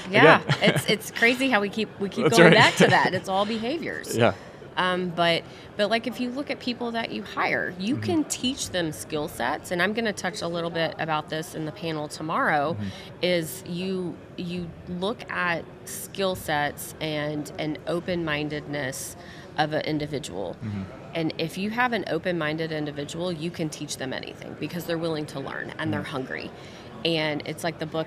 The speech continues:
Speaker 1: The Ideal Team Player. That's something our company has, you know, put out and made a lot, everybody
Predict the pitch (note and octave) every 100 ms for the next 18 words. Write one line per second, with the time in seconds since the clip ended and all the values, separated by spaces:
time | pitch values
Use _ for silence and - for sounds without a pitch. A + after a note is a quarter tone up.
0 | - E3 D#3 D#3 D#3 C#3+ D3+ C#3 F3 E3
1 | F#2 - D#3+ - - D3+ D#3 D3+ F3+ F3
2 | D3+ D3+ D3+ C#3+ C#3+ - - - D#3 C#3
3 | - D3+ D3 D3 D#3 D3+ C#3+ C#3+ C#3 -
4 | C3+ D#3+ D#3 D3+